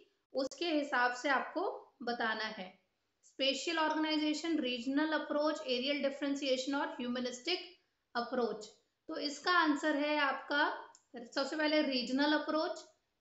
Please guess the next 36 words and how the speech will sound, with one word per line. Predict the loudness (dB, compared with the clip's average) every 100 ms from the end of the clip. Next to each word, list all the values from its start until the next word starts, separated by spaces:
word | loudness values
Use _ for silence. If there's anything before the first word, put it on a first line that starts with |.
| 0
फिर | 2 2
है | 0 -2
aerial | -2 0 0 0
differentiation, | 0 0 0 0 -2 -2 -4 -4 -4
फिर | -2 -2
है | 0
आपका | -2 -2 -6
spatial | -2 -2 0 -2
organization | 0 0 -2 -2 -4 -4 -4
और | -4 0
चौथा | 0 0 0
है | 0
आपका | 0 -2 -2 -4 -6 -18 _ _
humanistic | 0 2 2 0 -4 -6 -6 -8
approach। | -6 -4 -4 -6
तो | -12 _ _ _ _ -2
ये |
जो | -2 0
पहला | 0 2 2
question | 4 2 2 -2 0
था | 4
आपका | 4 2 -2
fill | 0 0
in | 2
the | 2
blanks | 2 0 -2 -2
वाला, | 0 0
वो | 0 2 2
आपका | 2 0 -2 -2
chapter | -2 -2 -2
number | -2 -2
five | -2 -2 -2
से | -2
लिया | -2 0 0
गया | 0 -2
था, | -2